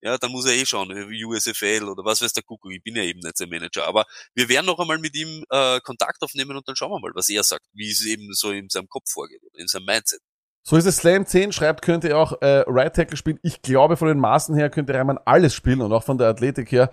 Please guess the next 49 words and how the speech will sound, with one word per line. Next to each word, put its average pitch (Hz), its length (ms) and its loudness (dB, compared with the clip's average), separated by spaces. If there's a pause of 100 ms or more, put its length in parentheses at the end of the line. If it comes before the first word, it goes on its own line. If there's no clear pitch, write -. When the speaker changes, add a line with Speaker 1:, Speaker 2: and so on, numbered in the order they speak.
(260)
Speaker 2:
ist 151 200 0
das 139 80 0
nicht 147 160 4
ausgeschlossen, 127 480 6
dass 127 140 0
die - 80 4
ihn 123 40 -2
Speaker 1:
Das - 60 -6
wäre 143 80 2
Speaker 2:
umschulen 143 240 0
Speaker 1:
auch 127 40 2
so. 117 80 2
Speaker 2:
würden 123 140 0
oder 113 140 0
sonst 113 320 -4
was. 92 100 -2
Das 101 200 -4
wäre 107 80 6
auch 123 80 4
okay. 143 220 0 (240)
Und 190 200 2
der 156 80 8
Mischo 180 640 2
schreibt, 139 400 -4
der 131 120 2
ist 175 160 -4
ja 139 80 4
auch - 120 2
Colts-Fan, 127 400 -2
Matt 139 240 -2
Pryor 143 340 4 (260)
ist 135 180 -2
ein, 147 80 4
ist - 300 -4
solide, 143 340 4
aber 117 180 4
Reimann 135 280 4
ist 120 180 -4
ein 113 80 -2
super 160 320 -4
Talent 131 260 2
und 135 100 0
mit 131 120 0
fünfundzwanzig 135 500 -2
ist 117 140 -6
er 110 60 -4
Pro, 131 280 2
im 143 460 -2
Pro-Ready-Alter. 120 880 2